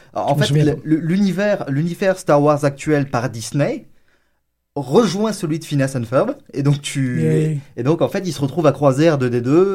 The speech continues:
Speaker 1: euh, euh, le professeur Doofenshmirtz joue le rôle de Vador.
Speaker 2: Ouais,
Speaker 1: Et voilà,
Speaker 2: ouais,
Speaker 1: il
Speaker 2: ouais,
Speaker 1: se-,
Speaker 2: ouais.
Speaker 1: donc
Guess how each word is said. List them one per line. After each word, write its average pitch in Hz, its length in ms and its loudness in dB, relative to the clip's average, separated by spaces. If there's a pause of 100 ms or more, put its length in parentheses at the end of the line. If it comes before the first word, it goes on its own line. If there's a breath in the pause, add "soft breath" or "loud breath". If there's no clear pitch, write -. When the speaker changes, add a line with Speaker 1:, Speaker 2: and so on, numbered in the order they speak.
Speaker 1:
euh, 120 260 0 (340 loud breath)
euh, 117 160 -2
le 120 160 -4
professeur 123 640 0
Doofenshmirtz 143 720 -2 (120)
joue 117 180 -2
le 139 80 4
rôle 131 180 0
de 123 80 -2
Vador. 131 460 2
Speaker 2:
Ouais, 190 220 10
Speaker 1:
Et - 60 -10
voilà, 190 220 8
Speaker 2:
ouais, 208 160 10
Speaker 1:
il 214 40 6
Speaker 2:
ouais, 208 120 4
Speaker 1:
se-, 190 60 6
Speaker 2:
ouais. 190 160 6
Speaker 1:
donc 139 180 -2